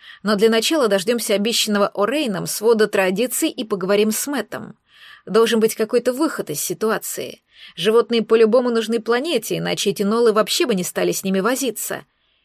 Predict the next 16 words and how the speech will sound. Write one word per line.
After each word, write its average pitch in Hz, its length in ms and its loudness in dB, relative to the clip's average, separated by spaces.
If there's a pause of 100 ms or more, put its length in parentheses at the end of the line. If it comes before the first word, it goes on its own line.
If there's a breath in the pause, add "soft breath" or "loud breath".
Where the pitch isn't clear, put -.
(140)
И 226 120 0
мы 254 200 0
придумаем, 262 680 -2
как 190 260 -6
перехитрить 220 800 -2 (240 soft breath)
эту 214 240 -2
хвостатую 196 680 -2
каракатицу». 180 960 -6 (640)
Он 226 200 2
оглянулся, 233 760 -2 (320 loud breath)
будто 226 320 2
за 226 120 0
спиной 262 340 -2
могли 240 260 0
появиться 233 480 -4
нолы, 277 400 0